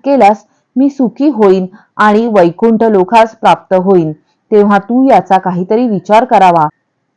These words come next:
असे विधान तुझ्या वडिलांनी माझ्याकडे केलेल्या संकल्पना तुझ्यापर्यंत पोहोचवण्यासाठीच मी आता तुझ्याकडे आलेलो आहे." तेव्हा इंद्रसेन राजा म्हणाला, "हे मुनिवर्या,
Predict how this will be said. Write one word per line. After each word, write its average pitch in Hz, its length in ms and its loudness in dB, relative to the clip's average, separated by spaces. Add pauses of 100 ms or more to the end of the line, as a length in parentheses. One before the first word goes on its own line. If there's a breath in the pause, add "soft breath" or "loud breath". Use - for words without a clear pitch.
(300)
असे 240 240 0
विधान 202 400 0
तुझ्या 226 340 -2
वडिलांनी 214 500 0
माझ्याकडे 214 540 -2
केलेल्या 202 480 0 (420 soft breath)
संकल्पना 233 580 0
तुझ्यापर्यंत 220 720 0
पोहोचवण्यासाठीच 214 1120 -2
मी 233 160 -2
आता 196 280 -2
तुझ्याकडे 196 480 -4
आलेलो 175 520 -2
आहे." 190 340 0 (880)
तेव्हा 277 340 2
इंद्रसेन 277 560 0
राजा 202 260 0
म्हणाला, 180 400 -2 (640)
"हे 233 100 2
मुनिवर्या, 208 680 2